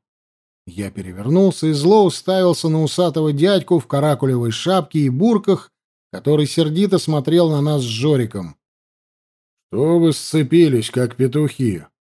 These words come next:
Ого! Че это у тебя с ртом, парень, кровь, что ли?»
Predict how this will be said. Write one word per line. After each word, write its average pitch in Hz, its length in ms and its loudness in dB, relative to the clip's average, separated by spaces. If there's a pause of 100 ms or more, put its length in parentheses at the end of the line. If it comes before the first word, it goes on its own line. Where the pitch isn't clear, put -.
(280)
Ого! 123 800 -2 (580)
Че 226 260 0
это 131 120 0
у 127 80 2
тебя 143 140 0
с 160 140 -2
ртом, 165 340 0
парень, 120 360 0
кровь, 226 340 2
что - 240 0
ли?» 92 200 -6